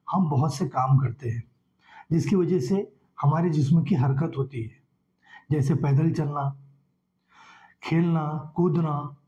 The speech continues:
उठना, बैठना। हम मुख्तलिफ किस्म के खेल खेलते हैं, जैसे दौड़ लगाना, दौड़ का मुकाबला, पकड़ना एक दूसरे को, लंगड़ी खेलते हुए पकड़ना और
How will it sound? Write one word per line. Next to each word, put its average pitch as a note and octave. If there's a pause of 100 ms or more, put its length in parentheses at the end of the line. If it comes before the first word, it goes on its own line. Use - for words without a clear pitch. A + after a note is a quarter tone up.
(380)
उठना, E3 (260)
बैठना। D#3 (580)
हम F#3
मुख्तलिफ G3+
किस्म G#3
के G#3
खेल F3+
खेलते C#3+
हैं, A#2 (220)
जैसे D#3+
दौड़ D#3
लगाना, D3 (1000)
दौड़ D#3
का E3
मुकाबला, D3 (920)
पकड़ना E3+
एक D#3+
दूसरे E3
को, - (280)
लंगड़ी D#3
खेलते E3+
हुए E3
पकड़ना D#3+ (840)
और F#3